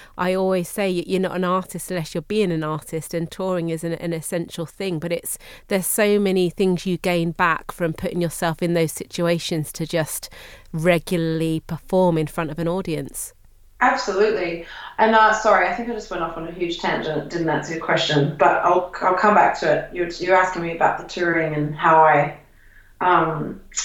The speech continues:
Speaker 2: how I put the, the tours together. Um, and I think it begins with exactly that, with getting out there and performing, and,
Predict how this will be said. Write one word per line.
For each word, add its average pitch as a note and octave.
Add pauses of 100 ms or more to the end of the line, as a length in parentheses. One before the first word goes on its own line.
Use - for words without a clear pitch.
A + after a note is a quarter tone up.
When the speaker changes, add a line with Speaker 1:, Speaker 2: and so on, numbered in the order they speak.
(260)
Speaker 2:
how F#3
I E3+
put F#3
the, F3
the -
tours E3+
together. D#3+ (680)
Um, F3+
and F#3+
I F#3+
think - (300)
it F#3
begins A#3
with F#3+
exactly G3
that, E3+
with -
getting F#3
out E3+
there D#3+
and -
performing, G#3
and, E3+